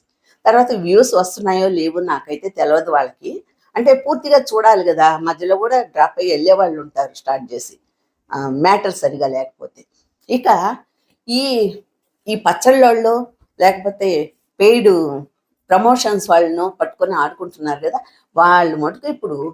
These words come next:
బాగా వ్యూస్ తెచ్చుకుంటున్నారు. ఇక నేనైతే ఈ మధ్య చేసిన పొరపాట్ల వల్ల నాకు వ్యూస్ అయితే తగ్గిపోయినాయి.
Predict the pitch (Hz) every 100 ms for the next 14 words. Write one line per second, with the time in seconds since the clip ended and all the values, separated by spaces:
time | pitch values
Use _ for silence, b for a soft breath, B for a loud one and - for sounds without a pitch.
0 | _ 135 139 170 220 226 160 170 170 -
1 | 139 - 180 170 139 127 123 131 131 _
2 | _ - 254 202 190 - _ 175 180 196
3 | 190 165 180 233 247 _ _ _ _ _
4 | _ 220 247 233 233 254 254 220 214 196
5 | 175 175 - 196 170 147 147 170 220 175
6 | - 160 151 151 147 170 185 151 135 160
7 | 185 160 135 127